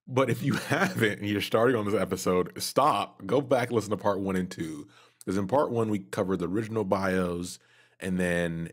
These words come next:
for the O G group that we know, and then for part two, we went to one of the m-, major stories, uh, for the interactions that introduced this group we're talking about now. So for this one, the plan is to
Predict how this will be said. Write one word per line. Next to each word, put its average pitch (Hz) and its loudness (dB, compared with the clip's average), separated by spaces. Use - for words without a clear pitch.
for 95 -2
the 82 -2
O 92 0
G 92 -4
group 85 -6
that 87 -4
we 82 -10
know, 117 -2
and 87 -4
then 90 -2
for 85 -8
part 87 -4
two, 120 -2
we 98 0
went 87 -6
to 92 -10
one 87 -6
of 80 -8
the 78 -8
m-, 82 -14
major 120 0
stories, 82 -2
uh, 85 -4
for 90 -6
the 82 -6
interactions 92 -4
that 90 -6
introduced 85 -10
this 78 -10
group 82 -12
we're 78 -10
talking 78 -10
about 80 -10
now. 80 -10
So 92 -4
for 90 0
this 180 4
one, 165 2
the 127 0
plan 123 0
is 117 0
to 98 0